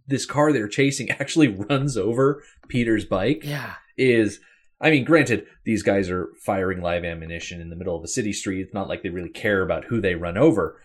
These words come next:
Speaker 1: but this level of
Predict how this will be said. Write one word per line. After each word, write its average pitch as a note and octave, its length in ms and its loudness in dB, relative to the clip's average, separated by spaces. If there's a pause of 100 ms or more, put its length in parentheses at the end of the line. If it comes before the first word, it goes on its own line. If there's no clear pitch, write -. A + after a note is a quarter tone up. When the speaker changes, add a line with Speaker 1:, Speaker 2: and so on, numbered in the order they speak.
(220)
Speaker 1:
but A#2+ 380 2 (1000)
this C#3+ 300 2
level C#3 580 6
of G#2 280 0